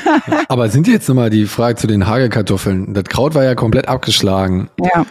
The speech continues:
Speaker 1: Und das, die normalerweise haben doch die frühen Kartoffeln bei euch, die sind ja auch nicht schalenfest, oder?
Speaker 2: Nee, nee. Mm, mm.
Speaker 1: Aber sind
Speaker 2: Also
Speaker 1: die Kartoffeln denn jetzt, weil man, eigentlich ist das ja so, wenn die Kartoffeln dann ja kein Kraut mehr haben oder man beziehungsweise das Kraut, äh, reguliert,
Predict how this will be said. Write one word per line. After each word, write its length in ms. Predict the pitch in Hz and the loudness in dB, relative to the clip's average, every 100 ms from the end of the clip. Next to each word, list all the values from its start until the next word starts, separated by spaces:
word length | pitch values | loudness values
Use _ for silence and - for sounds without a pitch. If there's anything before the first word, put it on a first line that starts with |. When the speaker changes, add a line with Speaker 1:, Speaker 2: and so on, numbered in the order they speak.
| - - | -6 0
Speaker 1:
Und 120 | 110 | 2
das, 240 | 107 - - | 0 -4 -2
die 140 | 107 | 2
normalerweise 540 | 107 120 135 135 131 127 | 4 4 2 2 2 2
haben 80 | 139 | 2
doch 80 | 120 | 2
die 140 | 110 | 0
frühen 280 | - 131 143 | 0 2 2
Kartoffeln 400 | 139 147 139 131 | 2 0 2 2
bei 80 | 123 | 2
euch, 280 | 127 127 - | 2 0 0
die 60 | |
sind 140 | 117 120 | 2 2
ja 80 | 117 | 2
auch 100 | 123 | 2
nicht 160 | 117 | 2
schalenfest, 720 | - 113 95 90 101 92 - | 2 2 2 0 -2 -2 -2
oder? 380 | 107 104 127 143 123 - - | -2 0 2 0 -4 -14 0
Speaker 2:
Nee, 340 | 160 143 135 - _ | 2 2 0 -4 _
nee. 260 | 117 110 107 113 - | 0 2 0 -6 -6
Mm, 60 | 123 113 | -2 -2
mm. 100 | 110 - | -4 -2
Speaker 1:
Aber 220 | 110 104 | 0 2
sind 120 | 127 | 2
Speaker 2:
Also 160 | 131 139 | 2 2
Speaker 1:
die 60 | |
Kartoffeln 480 | 165 135 151 156 139 | 0 0 0 2 2
denn 140 | 127 | 4
jetzt, 320 | 123 113 - - - | 2 0 -6 -12 -6
weil 260 | 107 110 | -2 2
man, 280 | 107 101 92 - | 2 2 0 -2
eigentlich 340 | 110 113 127 | -2 0 2
ist 120 | 131 139 | 2 2
das 100 | 127 | 2
ja 100 | 117 | 2
so, 140 | 120 | 2
wenn 160 | 120 117 | 2 2
die 60 | |
Kartoffeln 420 | 107 104 120 123 | 0 0 0 2
dann 120 | 113 107 | 2 2
ja 100 | 104 | 0
kein 180 | 107 101 | 0 0
Kraut 280 | 110 113 | 0 2
mehr 140 | 127 123 | 2 2
haben 140 | 127 | 2
oder 120 | 110 | 2
man 180 | 107 104 | 2 2
beziehungsweise 580 | 98 - 120 110 110 101 | 0 0 0 2 0 0
das 80 | - | -2
Kraut, 320 | 110 110 107 | 0 0 2
äh, 60 | 107 | 0
reguliert, 800 | 101 104 101 101 107 120 127 | 0 0 2 2 2 2 -2